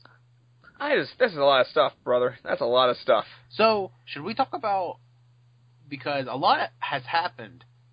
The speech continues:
Speaker 2: in between last show and this show, such as Seth Rollins got injured. Uh, the W W E is currently holding a tournament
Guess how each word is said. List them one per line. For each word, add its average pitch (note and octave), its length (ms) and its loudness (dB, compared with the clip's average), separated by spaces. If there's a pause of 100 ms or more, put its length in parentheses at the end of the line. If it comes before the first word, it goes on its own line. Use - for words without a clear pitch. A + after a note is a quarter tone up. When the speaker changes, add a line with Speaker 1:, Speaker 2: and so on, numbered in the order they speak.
Speaker 2:
in D3 140 -12
between C3 760 -10 (120)
last B2 280 -2
show A#2 140 -8
and G#2 120 -16
this G#2 80 -14
show, F2+ 280 -14 (680)
such C#3 240 -2
as A#2+ 280 0 (480)
Seth C#3+ 260 -2
Rollins C3+ 640 -2 (460)
got A#2 180 -2
injured. G#2+ 400 -14 (1200)
Uh, A2 520 -2 (120)
the B2 60 -20
W C#3+ 220 -4
W C#3 120 -4
E C#3+ 320 -4
is B2 220 -10
currently D3 400 -4
holding C3+ 840 -4
a A2+ 200 -8
tournament C#3 420 -2